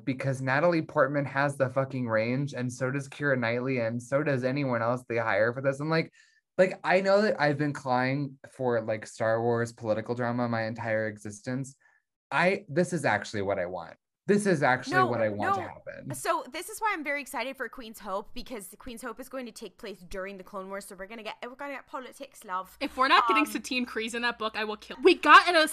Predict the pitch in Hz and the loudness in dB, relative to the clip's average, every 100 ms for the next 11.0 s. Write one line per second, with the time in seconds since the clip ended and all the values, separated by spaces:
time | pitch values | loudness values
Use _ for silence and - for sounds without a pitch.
0 | 311 320 302 - 294 302 277 277 - 302 | 0 -2 -4 -4 -2 0 0 0 0 -2
1 | 262 247 240 277 277 247 233 233 220 214 | 0 -4 0 0 0 -2 -2 0 0 -2
2 | 240 233 240 240 240 233 233 233 233 226 | -4 -4 -4 -4 -4 -4 -4 -4 -4 -6
3 | 226 214 233 - 254 254 190 185 - - | -6 -6 -6 6 6 6 0 -4 -12 -4
4 | - 247 466 453 359 - 320 - 339 - | 0 2 2 0 -4 -2 0 2 0 -6
5 | - 269 269 269 302 302 381 453 403 302 | -6 -6 -6 -10 -12 -10 -10 -10 -10 -8
6 | 269 269 233 226 240 214 208 202 233 202 | -10 -8 -8 -4 0 0 0 -8 -6 -8
7 | 220 - 196 196 - 220 - _ _ - | -8 -14 -16 -18 -12 -14 -14 _ _ -12
8 | - - - - 214 208 220 240 262 247 | -10 -10 -12 -12 -12 -8 -4 -2 -4 -4
9 | 233 - 220 - 208 185 - - - - | -4 -4 -10 -16 -16 -16 -20 -20 -20 8
10 | 269 - 311 349 427 381 277 220 185 | 12 12 8 0 -4 -6 -6 -8 -8